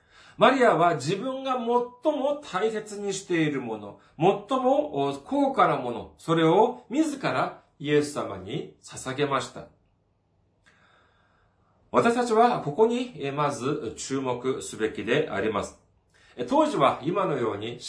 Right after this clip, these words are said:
紙幣、まあ、紙のお金がありませんでしたから、みんな、まあ、あ、その、お、小銭でした。みんな、あ、金属でできた、あ、き-、金とか銀とか、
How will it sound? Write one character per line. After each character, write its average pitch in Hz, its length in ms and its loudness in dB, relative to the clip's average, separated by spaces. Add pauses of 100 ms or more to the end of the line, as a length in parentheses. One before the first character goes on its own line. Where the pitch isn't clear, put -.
紙 240 140 -8
幣、 127 340 -6
ま 104 100 -12
あ、 - 100 -14
紙 151 240 -6
の 160 120 4
お 160 60 2
金 165 320 0
が 160 80 4
あ 151 60 4
り 151 80 -2
ま 156 80 -2
せ 185 100 -6
ん 175 60 -4
で 151 100 0
し - 80 -4
た 117 80 -4
か 95 140 -4
ら、 113 320 0 (160)
み 127 180 -2
ん 180 100 -4
な、 190 300 0 (160)
ま 120 120 -2
あ、 98 280 0
あ、 98 40 -4
そ 113 120 -8
の、 113 80 -6
お、 92 640 -6
小 104 80 -4
銭 120 380 -2
で 160 120 4
し 156 80 -2
た。 - 260 -8
み 113 120 -8
ん 120 80 -8
な、 101 480 -2
あ、 98 80 -10
金 196 240 -4
属 156 180 0
で 117 80 0
で 110 140 2
き - 80 -12
た、 107 320 2
あ、 95 200 -8 (240)
き-、 151 120 -12
金 147 300 -6
と 107 80 -8
か 95 160 -4
銀 143 240 -2
と 101 100 -6
か、 101 240 -8